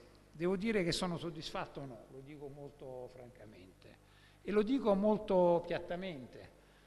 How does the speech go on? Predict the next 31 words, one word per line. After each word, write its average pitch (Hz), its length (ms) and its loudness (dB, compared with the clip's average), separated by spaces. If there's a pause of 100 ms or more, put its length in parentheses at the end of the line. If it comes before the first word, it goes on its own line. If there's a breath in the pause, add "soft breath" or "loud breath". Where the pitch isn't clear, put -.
(540 loud breath)
Mm, 165 380 -8
qualcuno 196 440 -6
diceva 175 840 -4
in 165 160 -6
altre 196 340 -6
parti, 160 1080 -6 (300)
sì, - 220 -6
ma 170 100 -2
in 160 80 -2
altre 151 240 -4
parti 202 260 -2
abbiamo 147 280 -6
un 143 80 -12
sistema 160 360 -12
finanziario 151 400 -10
che 139 60 -8
prende 127 300 -16
più 135 200 -16
rischi. 120 300 -20 (1160)
Diciamocelo 143 540 -10
chiaramente. 110 480 -20 (1080 loud breath)
Cioè, - 380 2
gli 220 160 0
strumenti 254 500 0
finanziari 202 340 -2
sono 180 180 -6
tutti 170 100 -10
quanti 196 240 -6
belli, 147 500 4 (880)
bretelle, 226 1000 0
cioè, 160 220 -2